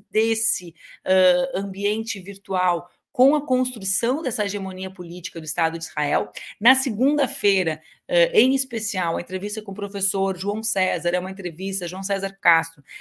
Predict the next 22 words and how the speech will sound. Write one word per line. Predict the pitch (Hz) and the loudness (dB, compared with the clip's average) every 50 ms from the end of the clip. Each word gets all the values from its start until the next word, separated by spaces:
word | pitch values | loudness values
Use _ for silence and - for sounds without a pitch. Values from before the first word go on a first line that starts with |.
| - - | -10 -4
é | - | -2
uma | 185 202 202 | 0 0 0
entrevista | 196 208 202 185 202 214 208 - 208 | 0 0 -2 -2 -2 -4 -4 -4 -6
em | 196 | -8
que | - 202 | -8 -6
nós | 190 202 214 220 220 | -4 -4 -4 -4 -4
tentamos | - 208 202 196 190 202 196 202 196 190 185 170 - - - - - - | -6 -6 -8 -8 -8 -6 -4 -4 -2 -4 -4 -6 -6 -10 -12 -18 -20 -20
destrinchar | - 160 151 - 240 262 302 320 320 - - - - 247 277 285 285 269 - - - - - 233 247 247 226 190 185 - 190 | -18 -10 -2 4 6 8 8 6 6 2 -2 -4 0 4 4 6 6 4 2 0 0 2 2 4 6 6 6 4 2 0 -8
um | 190 190 190 | -10 -6 -2
pouco | - 196 196 190 185 190 - - 147 _ - - - - | 0 0 2 2 0 -2 -6 -20 -20 _ -20 -14 -4 0
a | 190 196 | 2 2
influência, | 208 202 202 226 220 202 202 220 262 294 320 311 294 - - 240 226 208 - - | 2 0 -2 0 0 2 2 2 2 2 0 0 -2 -2 0 2 2 2 2 2
eh, | - 180 180 180 | 2 2 2 0
da, | 165 180 185 - - - - | 0 0 -2 -2 -2 -4 0
as | - 180 175 - | 0 2 2 2
razões | - 226 202 196 233 269 330 294 - | 2 2 2 2 0 0 0 -2 -2
pelas | - 254 220 208 190 - | -2 0 2 2 0 0
quais | - - 190 190 180 175 175 165 | -2 0 2 4 4 2 2 0
o | 196 | -4
Estado | 190 - - - 196 196 185 185 | -6 -4 0 0 0 0 0 -2
de | 175 - | -6 -10
Israel | - - - 170 175 170 165 165 160 160 | -10 -10 -6 -2 0 2 2 2 0 -4